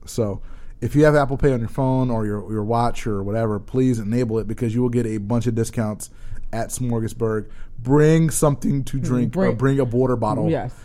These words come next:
Speaker 1: because it's the summer. So at the very least, it'll be warm. So you're gonna need something to drink.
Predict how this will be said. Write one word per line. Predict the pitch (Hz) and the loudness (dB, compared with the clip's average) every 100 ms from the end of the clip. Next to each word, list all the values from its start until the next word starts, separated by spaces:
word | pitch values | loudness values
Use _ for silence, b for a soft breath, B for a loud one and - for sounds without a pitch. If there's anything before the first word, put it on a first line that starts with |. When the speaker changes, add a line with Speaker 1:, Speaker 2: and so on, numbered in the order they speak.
| B B - | B B -4
Speaker 1:
because | 127 143 127 120 117 - - - | -2 2 2 2 0 -6 -14 -4
it's | 147 127 | -2 -2
the | 135 | -2
summer. | - 147 110 107 - - - | 2 2 2 -4 -8 -16 -6
So | 139 127 123 120 - b b - | 2 4 4 2 -4 b b -2
at | 143 | 0
the | 131 | 2
very | 127 147 | 4 6
least, | 131 139 - | 6 2 0
it'll | 120 | -4
be | 110 107 | -4 -2
warm. | 107 117 101 104 101 | 0 -2 -2 -4 -8
So | - 123 | -8 -2
you're | 117 | 0
gonna | 117 | 0
need | 120 | 0
something | 120 110 110 | 0 -2 -2
to | 104 | -2
drink. | 107 107 101 | -4 -4 -6